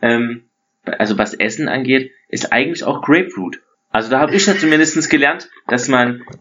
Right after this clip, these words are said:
Speaker 1: jede einzelne Kammer mit einem Löffel auslöffelt. Ne?
Speaker 2: Ja.
Speaker 1: Das heißt, man hat eigentlich, auf der einen Seite hat man Spaß irgendwie,
Speaker 2: Ich
Speaker 1: die,
Speaker 2: erinnere
Speaker 1: diese
Speaker 2: mich
Speaker 1: Grapefruit zu essen.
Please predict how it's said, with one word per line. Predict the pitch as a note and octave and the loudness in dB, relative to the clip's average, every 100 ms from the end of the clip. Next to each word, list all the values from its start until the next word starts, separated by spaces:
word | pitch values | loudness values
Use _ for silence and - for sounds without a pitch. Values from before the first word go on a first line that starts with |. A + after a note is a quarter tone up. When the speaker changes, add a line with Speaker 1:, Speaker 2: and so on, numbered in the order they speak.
| _ | _
Speaker 1:
jede | B2 D#3+ F3 | 4 6 6
einzelne | D3 D#3+ D#3 C#3 | 0 0 0 0
Kammer | A#2+ C#3+ F3 | 0 -2 0
mit | E3 C#3+ | 0 2
einem | A#2+ | 4
Löffel | C#3+ C#3+ D3+ | 4 4 2
auslöffelt. | - D3+ - B2+ C#3+ G#3+ - _ _ _ - - | 4 2 2 2 4 2 -2 _ _ _ -20 0
Ne? | A#2+ D3 C#3 - | 2 4 2 -2
Speaker 2:
Ja. | - _ _ - | -16 _ _ -6
Speaker 1:
Das | A2 | 0
heißt, | C3 D3 - | 0 0 0
man | B2 | 0
hat | C#3 | 2
eigentlich, | - D#3+ F3 | 2 0 0
auf | - | -2
der | - | 0
einen | C3 | -2
Seite | D#3+ C#3 | -2 -2
hat | B2 | 0
man | B2 G2 | 0 0
Spaß | - - F#2 G#2 F#3+ - - _ _ - | -2 -2 2 2 0 -4 -18 _ _ -2
irgendwie, | D3 D#3+ D3+ E3+ F#3+ G3 _ _ - | 0 2 4 4 2 -2 _ _ -4
Speaker 2:
Ich | B2 | 4
Speaker 1:
die, | |
Speaker 2:
erinnere | C3+ C#3 | 4 4
Speaker 1:
diese | A2 | 2
Speaker 2:
mich | G#2+ | 0
Speaker 1:
Grapefruit | - C#3 - - | 2 2 0 -4
zu | - | 0
essen. | A2 - C4+ | 0 -2 -10